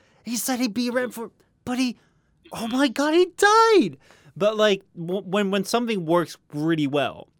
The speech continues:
like, you'll see people, like, imitate that with, like, like, like, like, like, like what you re-, what we've recently seen with, like, cinematic universes or, like, the really dark setting that was, like, started with, um, Game of Thrones or popularized by Game of Thrones. It's like,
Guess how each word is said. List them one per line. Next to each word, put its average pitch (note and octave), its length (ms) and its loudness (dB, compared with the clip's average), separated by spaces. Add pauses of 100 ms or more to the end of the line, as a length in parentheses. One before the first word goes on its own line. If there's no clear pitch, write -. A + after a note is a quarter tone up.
(320)
like, D#3+ 200 2
you'll E3+ 260 -2
see F3+ 200 -4
people, D3+ 540 -4
like, C#3 340 -4
imitate D3 440 -6
that - 200 -16 (380)
with, C3+ 300 0
like, B2+ 340 -4 (180)
like, C3+ 160 -8 (460)
like, D#3 200 -2
like, D3+ 140 -2
like, D3 220 -4
like C#3 160 -6
what D3 120 -4
you D3+ 120 -8
re-, D3 220 -6 (100)
what D3+ 200 -4
we've D#3 160 -4
recently D3+ 300 -2
seen C#3 180 -6
with, B2+ 120 -8
like, B2 140 -8
cinematic B2+ 440 -6
universes B2+ 540 -6
or, A#2+ 100 -10
like, A#2+ 220 -8 (300)
the C3+ 140 -2
really D3+ 400 0
dark D3 380 2
setting C#3+ 480 0
that C3 140 -6
was, C3 240 -4
like, A#2+ 240 -2
started C3 420 -6
with, A#2+ 380 -6 (680)
um, A2+ 520 -8
Game C3 200 0
of B2+ 80 -4
Thrones B2 400 -8
or A2 80 -12
popularized C3+ 540 -6
by D#3+ 80 -6
Game D#3+ 160 -8
of D3+ 80 -10
Thrones. E3 400 -10 (460)
It's D#3+ 200 -4
like, D#3+ 220 -2